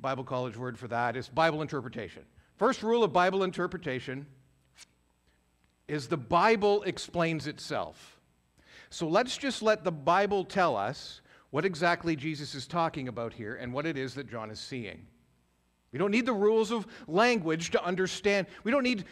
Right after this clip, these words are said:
special rules, new rules of language to understand this book. The same hermeneutics apply to Revelation as apply to every other book in the Bible.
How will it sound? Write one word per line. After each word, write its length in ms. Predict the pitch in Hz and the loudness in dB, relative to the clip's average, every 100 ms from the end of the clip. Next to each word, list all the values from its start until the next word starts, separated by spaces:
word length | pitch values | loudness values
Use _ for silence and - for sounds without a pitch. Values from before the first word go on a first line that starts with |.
| - | -16
special 800 | - - - 285 285 226 190 160 | -10 -8 4 4 4 4 4 4
rules, 520 | 160 147 131 165 185 | 2 2 2 0 0
new 380 | 185 254 302 262 | 2 4 4 4
rules 380 | 220 208 196 180 | 6 6 6 2
of 120 | 160 | 2
language 460 | 185 170 135 156 | 2 2 2 -4
to 100 | - | -4
understand 600 | 165 160 165 - 160 151 156 | -4 0 -2 -2 -2 0 0
this 160 | 151 | -4
book. 320 | - 208 107 - - - | 0 0 0 -6 -12 -4
The 80 | |
same 440 | 147 - 240 262 285 - - | -2 2 4 4 0 -4 0
hermeneutics 640 | 269 262 247 240 247 220 | 2 4 4 4 4 2
apply 320 | 220 - 214 214 | 0 2 2 4
to 80 | |
Revelation 920 | 196 202 214 202 202 220 226 - 165 185 | 4 4 4 2 4 2 2 0 0 0
as 260 | 175 180 | 2 2
apply 380 | 185 - 185 165 | 2 0 2 2
to 240 | 165 - - | 0 -2 2
every 360 | 180 175 180 180 | 2 4 0 2
other 320 | 165 170 165 | 0 0 -4
book 480 | 135 165 131 131 - _ _ _ _ | 0 0 0 -4 -20 _ _ _ _
in 100 | 135 | -10
the 60 | 131 | -6
Bible. 500 | 120 151 143 107 - | 0 2 2 -2 -10